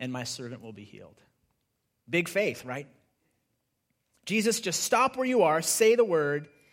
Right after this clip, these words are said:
and my servant will be well. But what we do,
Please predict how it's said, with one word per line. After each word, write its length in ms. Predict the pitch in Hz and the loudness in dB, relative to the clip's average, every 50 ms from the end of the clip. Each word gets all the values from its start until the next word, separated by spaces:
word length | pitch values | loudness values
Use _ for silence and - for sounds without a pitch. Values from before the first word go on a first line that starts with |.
| _ _ _ _ _ - | _ _ _ _ _ -4
and 100 | 165 165 | -2 0
my 120 | 170 160 | 0 0
servant 360 | 156 - - 185 170 160 170 135 | 0 -2 -2 -2 -4 -4 -4 -6
will 120 | 143 135 | -6 -8
be 120 | 127 131 | -6 -8
well. 260 | 123 117 101 78 71 - _ _ _ _ _ _ _ _ _ _ _ _ _ _ _ - - _ _ _ _ | -8 -10 -10 -14 -16 -20 _ _ _ _ _ _ _ _ _ _ _ _ _ _ _ -20 -20 _ _ _ _
But 120 | - 196 202 | -4 -2 -2
what 140 | 254 269 | 0 0
we 120 | 277 285 233 | 2 0 0
do, 220 | 185 214 214 202 | 0 -2 -6 -8